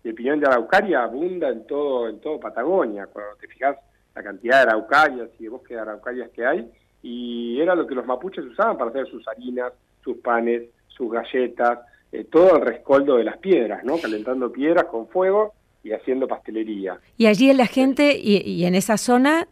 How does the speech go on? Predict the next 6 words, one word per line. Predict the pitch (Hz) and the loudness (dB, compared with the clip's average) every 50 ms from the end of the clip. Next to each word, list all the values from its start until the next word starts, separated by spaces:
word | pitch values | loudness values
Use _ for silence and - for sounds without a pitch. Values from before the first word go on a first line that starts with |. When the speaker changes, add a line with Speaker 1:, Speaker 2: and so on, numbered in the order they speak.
| _ | _
Speaker 2:
todavía | - 214 190 185 185 185 214 220 | 0 2 4 4 6 6 6 6
es | 226 214 - | 4 4 2
un | 226 202 | 4 4
alimento, | 196 180 180 180 180 190 202 208 208 202 - 196 190 185 175 165 160 160 160 160 147 156 160 160 - - - - _ _ - | 4 6 4 4 4 4 4 4 2 4 4 6 6 6 6 4 4 2 2 2 0 0 -2 -4 -6 -10 -20 -20 _ _ -6
eh, | - 170 160 139 160 160 156 - - 165 165 175 208 208 - - _ _ | -4 -4 -2 -2 -2 -4 -4 -4 -6 -6 -8 -10 -12 -14 -16 -20 _ _
prioritario | - 185 196 180 165 180 185 170 - - 254 269 277 311 311 311 330 349 359 370 359 | -2 2 2 4 4 2 0 0 0 0 2 4 4 4 6 6 6 6 6 4 4